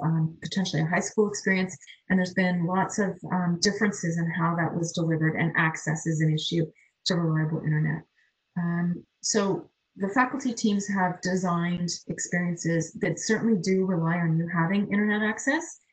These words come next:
and having, uh, a device to be able to access that. But they have thoughtfully and in an integrated way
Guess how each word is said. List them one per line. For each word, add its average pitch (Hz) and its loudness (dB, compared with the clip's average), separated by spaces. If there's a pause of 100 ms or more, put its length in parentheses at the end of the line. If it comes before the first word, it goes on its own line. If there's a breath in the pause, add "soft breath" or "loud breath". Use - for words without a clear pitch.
(160)
and 185 2
having, 185 2
uh, 170 -2
a - -2
device 170 0
to - -6
be 165 2
able 160 2
to - -4
access - -2
that. 135 -2 (560 loud breath)
But 175 2
they 190 2
have 196 0
thoughtfully 196 0
and 170 0
in 175 0
an 170 0
integrated 170 0
way 165 2